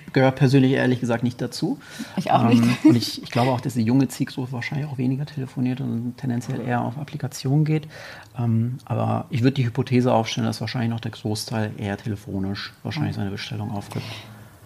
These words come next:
Speaker 2: Absolut. Positiv, achtzig Prozent der Deutschen bestellen Essen beim Restaurant, das sich nach Hause oder ins Büro. Und siebzehn Prozent davon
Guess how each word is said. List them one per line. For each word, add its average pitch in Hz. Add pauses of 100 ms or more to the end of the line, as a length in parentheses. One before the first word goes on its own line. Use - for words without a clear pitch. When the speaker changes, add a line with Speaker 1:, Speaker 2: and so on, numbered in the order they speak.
(340)
Speaker 2:
Absolut. 147 (300)
Positiv, 220 (460)
achtzig 170
Prozent 196 (400)
der 160
Deutschen 165
bestellen 156 (240)
Essen 156 (220)
beim 190
Restaurant, 196
das 143
sich 147
nach 143
Hause 160
oder 160
ins 139
Büro. 143 (640)
Und 160
siebzehn 208
Prozent 170
davon 156